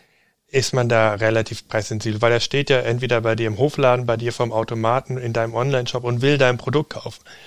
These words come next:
Und dann ist es teurer und er hat ein Verständnis dafür, er kennt dich vielleicht auch, ist er in der Regel auch bereit, ähm, dieses, den Mehrpreis, Mehrwert zu bezahlen. Also das ist auf jeden Fall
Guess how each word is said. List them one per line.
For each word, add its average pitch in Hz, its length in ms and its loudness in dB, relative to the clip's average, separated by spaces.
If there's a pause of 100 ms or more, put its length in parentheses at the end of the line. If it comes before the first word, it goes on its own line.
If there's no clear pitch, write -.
(120)
Und 123 140 -4
dann 123 140 2
ist 131 140 -2
es 151 140 -4
teurer 151 440 4
und 131 100 2
er 123 80 2
hat - 60 -6
ein 123 60 -6
Verständnis 143 520 -4
dafür, 139 380 -4
er 110 80 -8
kennt 147 280 -4
dich 147 100 -6
vielleicht 127 400 -4
auch, 123 180 0 (420)
ist - 200 -4
er 113 80 -2
in 104 80 -2
der 101 160 -6
Regel 113 180 -4
auch 107 140 -6
bereit, 98 420 -6 (640)
ähm, 98 320 -4 (440)
dieses, 107 360 -10
den 104 200 -4
Mehrpreis, 101 520 -8
Mehrwert 104 340 -4
zu 113 100 -8
bezahlen. 110 360 -4
Also 127 140 2
das 143 80 0
ist - 60 0
auf 131 120 -2
jeden 131 160 0
Fall 113 280 0